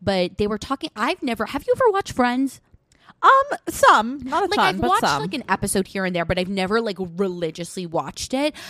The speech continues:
Speaker 1: But they were talking about how in Friends, like, they, like, when they start the show, their characters are supposed to be around, like, twenty-three, twenty-four, and then it spans, like,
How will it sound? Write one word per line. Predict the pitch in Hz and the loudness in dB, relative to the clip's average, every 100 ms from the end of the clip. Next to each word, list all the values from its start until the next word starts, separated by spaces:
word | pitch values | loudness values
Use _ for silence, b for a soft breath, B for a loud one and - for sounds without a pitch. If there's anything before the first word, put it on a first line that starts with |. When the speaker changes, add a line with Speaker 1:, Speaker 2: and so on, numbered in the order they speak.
| B | B
Speaker 1:
But | 277 | -4
they | 277 | -2
were | 247 | -6
talking | - - 240 247 226 | -6 -2 -2 -2 -2
about | 190 170 | 0 0
how | - 175 | 0 0
in | 175 | 0
Friends, | 170 - 170 156 170 180 | -4 -4 -4 -2 -6 -4
like, | 175 156 - b b b _ _ _ - | -4 -4 -6 b b b _ _ _ -8
they, | 185 202 202 196 185 170 - | 0 2 2 0 -2 -4 -8
like, | 190 190 - | -6 -6 -4
when | 202 220 | -4 -4
they | 190 170 | -4 -6
start | - - 220 208 - | -8 -4 -2 -2 -4
the | |
show, | 214 - 160 165 | -6 -2 -2 -2
their | 170 160 | -4 -10
characters | - 175 165 - 180 175 | -8 -6 -6 -2 -2 -2
are | 175 | -6
supposed | - - 180 - | -8 -6 -8 -4
to | 180 | -4
be | 165 160 | -2 0
around, | 156 151 151 | 0 0 -2
like, | 156 | -8
twenty-three, | - 165 156 - 160 160 | -4 -4 -4 -4 -4 -4
twenty-four, | - 160 156 - 143 151 185 B B - | -6 -6 -6 -2 0 0 -4 B B -8
and | 202 185 | -6 -4
then | 170 | -6
it | 165 - | -8 -14
spans, | - - 185 156 156 165 | -16 -8 -6 -6 -10 -12
like, | 160 | -14